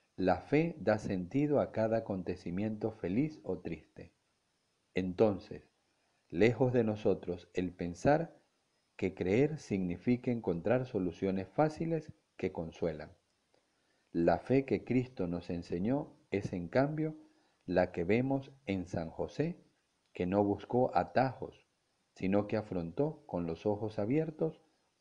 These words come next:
lo que le acontecía, asumiendo la responsabilidad en primera persona. La acogida de José nos invita a acoger a los demás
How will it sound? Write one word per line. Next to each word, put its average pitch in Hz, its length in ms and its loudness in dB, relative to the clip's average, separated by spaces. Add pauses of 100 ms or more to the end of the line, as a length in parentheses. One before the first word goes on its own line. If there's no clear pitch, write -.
(240)
lo 101 280 4
que 95 140 -2
le 87 140 0
acontecía, 82 800 -6 (800)
asumiendo 107 720 4
la 90 140 2
responsabilidad 92 1300 0
en 101 180 -2
primera 98 440 0
persona. 80 580 -6 (1040)
La 87 240 4
acogida 104 600 2
de 90 100 -2
José 139 500 -4 (380)
nos 98 260 -2
invita 123 720 -2
a 90 180 4
acoger 110 500 0
a 98 60 2
los 90 200 -2
demás 110 340 -2